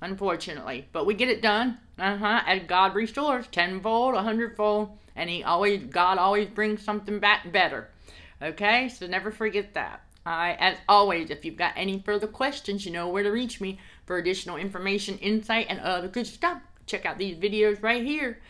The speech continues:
Sending love and light to all fellow warriors. Thank you for watching and for your support.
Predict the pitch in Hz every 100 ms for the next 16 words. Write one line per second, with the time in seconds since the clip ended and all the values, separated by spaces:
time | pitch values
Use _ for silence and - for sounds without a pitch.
0 | - - 190 185 175 165 170 185 196 262
1 | 294 - 165 175 202 202 208 247 302 262
2 | 240 233 180 190 180 185 180 196 214 240
3 | 226 196 208 202 175 180 175 - 302 247